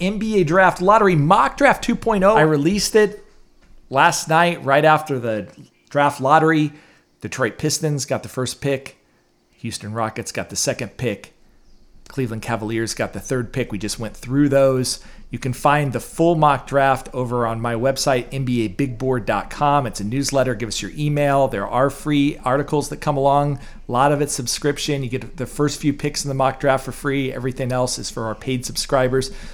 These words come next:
Seven dollars a month, fifty dollars a year. That's four dollars a month as it works out. If you do the yearly plan, you know, that's a cup of coffee at Starbucks. I think it's gonna be worth it. You're gonna find a ton of stuff there. We've got tons of player cards. We've got some cool international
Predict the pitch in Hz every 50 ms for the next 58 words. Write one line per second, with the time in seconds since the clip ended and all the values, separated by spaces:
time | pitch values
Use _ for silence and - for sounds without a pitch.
0 | - - - - - 180 185 226 220 214 214 214 202 151 175 185 208 220 208 196
1 | - - - - - - - - - - - - - 147 139 - - 147 143 147
2 | 143 147 147 139 127 131 131 156 160 147 143 135 131 - - 143 - - - -
3 | - - - - - - 135 147 135 139 147 151 151 147 147 135 - - - 127
4 | 120 131 139 131 123 - - - _ - 131 107 120 110 113 120 117 - - 135
5 | 123 123 123 117 - 117 101 123 120 117 107 110 120 131 139 135 131 127 127 -
6 | 131 135 127 123 123 123 120 120 - - - - - - _ _ - 104 107 113
7 | 98 110 110 - - 135 120 104 - - _ - - 139 131 - 123 117 - -
8 | - 139 139 135 - 120 113 117 120 - - - 131 123 117 104 117 113 104 -
9 | - 110 104 - 135 120 - 120 - - - 131 120 110 117 117 110 117 120 117
10 | 120 123 110 107 113 117 104 - - - - 139 131 113 98 - - - 139 135
11 | 131 - - - 123 - - 131 120 117 110 110 107 - 98 - - - - -
12 | - 139 143 139 123 - - - - 131 127 127 127 - - 131 120 120 117 104
13 | 107 - 113 113 - 104 - - 131 127 135 127 110 104 104 113 131 139 - -
14 | 139 131 123 -